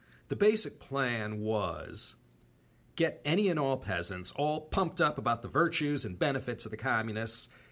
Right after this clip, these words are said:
and point out all the lousy things about the nationalists, which wasn't the hardest thing in the world to do in those days. Then, after Japan was done in and the Civil War began in earnest, they'd already have this huge base of support in all the empty spaces in between the big cities.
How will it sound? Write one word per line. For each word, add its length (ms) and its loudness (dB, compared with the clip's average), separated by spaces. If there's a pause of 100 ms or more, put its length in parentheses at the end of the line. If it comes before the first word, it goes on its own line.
(380)
and 220 -6
point 300 4
out 180 2
all 260 2
the 100 -2
lousy 480 2
things 300 -4
about 200 -2
the 80 -6
nationalists, 800 -4
which 340 -8 (320)
wasn't 280 -4
the 60 -2
hardest 360 -2
thing 140 -6
in 40 -10
the 60 -8
world 240 -6
to 80 -12
do 220 -6
in 80 -10
those 240 -6
days. 480 -4 (440)
Then, 600 -2 (380)
after 260 -4
Japan 460 0
was 140 -2
done 360 0
in 300 0
and 80 -2
the 60 -2
Civil 320 2
War 140 2
began 400 -2
in 240 -2
earnest, 500 -2 (280)
they'd 160 -6
already 360 2
have 240 2
this 160 0
huge 480 -2
base 300 4
of 80 -2
support 500 2
in 80 -2
all 240 2
the 160 0
empty 220 0
spaces 580 2
in 80 -2
between 320 -4
the 80 -4
big 180 -6
cities. 580 -4